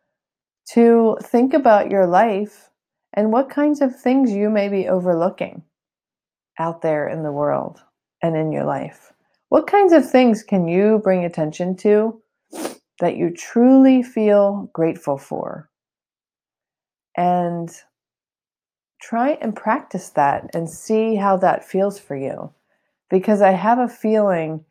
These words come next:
you're going to experience the same thing I have experienced,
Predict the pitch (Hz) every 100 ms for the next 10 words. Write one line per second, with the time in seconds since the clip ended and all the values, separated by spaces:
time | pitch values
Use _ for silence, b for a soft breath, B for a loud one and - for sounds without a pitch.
0 | _ - 165 190 190 180 170 156 156 -
1 | 165 156 151 151 151 - _ - 156 -
2 | 160 160 - 151 147 143 147 151 156 170
3 | - - 185 196 196 196 - -